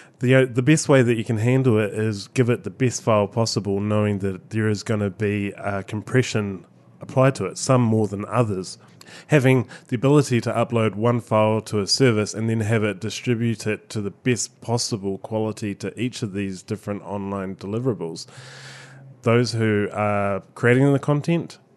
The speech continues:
it's a really desirable thing to have. So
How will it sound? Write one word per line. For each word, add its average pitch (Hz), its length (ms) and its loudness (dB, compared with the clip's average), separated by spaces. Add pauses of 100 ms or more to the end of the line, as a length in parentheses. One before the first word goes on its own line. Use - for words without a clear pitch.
(100)
it's 110 160 -4
a 110 60 0
really 110 280 0
desirable 98 720 0
thing 104 300 -6
to 92 140 -10
have. 95 380 -4
So 98 460 -2